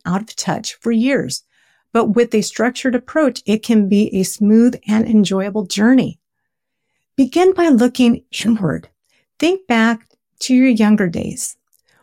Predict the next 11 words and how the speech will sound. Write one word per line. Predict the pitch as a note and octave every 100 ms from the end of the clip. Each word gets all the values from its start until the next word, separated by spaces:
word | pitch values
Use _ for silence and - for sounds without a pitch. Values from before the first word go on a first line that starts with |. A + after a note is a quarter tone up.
| _ -
Was | A#3+ C4
there | D#4 E4
an | D#4
activity | C4 - C4 A#3+ C4+
you | A3+ G#3
loved | F#3+ E3 F#3+ G3+ G3 -
but | D#3+
had | E3 G3
to | A3
put | - G#3
aside? | G3 - - - E3